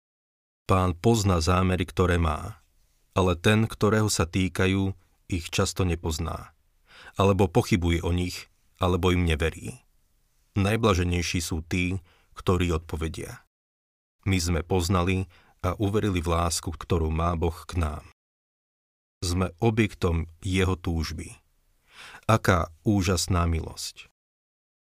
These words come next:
Prejdeme k ôsmej kapitole. "Kiež by si bol mojím bratom,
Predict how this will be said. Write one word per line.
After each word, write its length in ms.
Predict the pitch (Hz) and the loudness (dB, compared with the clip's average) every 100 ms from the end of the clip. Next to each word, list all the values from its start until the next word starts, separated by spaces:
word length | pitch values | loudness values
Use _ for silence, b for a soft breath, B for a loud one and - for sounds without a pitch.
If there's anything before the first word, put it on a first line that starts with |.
| _ _ _ - | _ _ _ 2
Prejdeme 460 | 101 120 110 90 | 4 4 4 2
k 40 | 85 | 2
ôsmej 340 | 90 - 101 | 0 2 0
kapitole. 560 | 87 85 82 80 78 87 - _ _ _ _ _ _ _ _ _ _ - | 0 -2 -2 -6 -6 -8 -18 _ _ _ _ _ _ _ _ _ _ 4
"Kiež 260 | 107 120 | 4 4
by 120 | 113 90 | 2 -2
si 160 | - | 0
bol 160 | 85 80 | 0 0
mojím 260 | 80 82 80 | 0 0 0
bratom, 540 | 85 85 95 95 90 | 0 2 2 2 -2